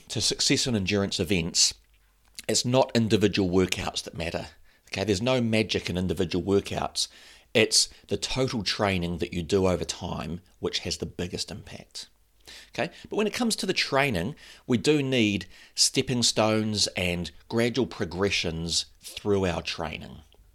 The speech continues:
If we miss many of these stepping stones, then when we get to the later training, some of that becomes difficult, if not impossible, to, to do, or, or leave us absolutely wrecked as a result.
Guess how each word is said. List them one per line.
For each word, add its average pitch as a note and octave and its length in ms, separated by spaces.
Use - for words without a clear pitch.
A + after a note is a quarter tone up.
If A#2 140
we A#2+ 100
miss D3 320
many A#2+ 240
of G#2 80
these G2 240
stepping A2 400
stones, D#2+ 640
then F2+ 520
when F#2 160
we F#2+ 80
get A2 180
to - 80
the F#2 80
later F2 300
training, E2+ 600
some G2 300
of F2 60
that F2 240
becomes E2 840
difficult, G#2 420
if F2 120
not E2 160
impossible, D#2+ 580
to, D#2 280
to - 200
do, D#2+ 380
or, D#2+ 320
or F2 140
leave F2+ 220
us E2 200
absolutely E2+ 520
wrecked D#2 360
as D#2+ 120
a E2 40
result. E2 480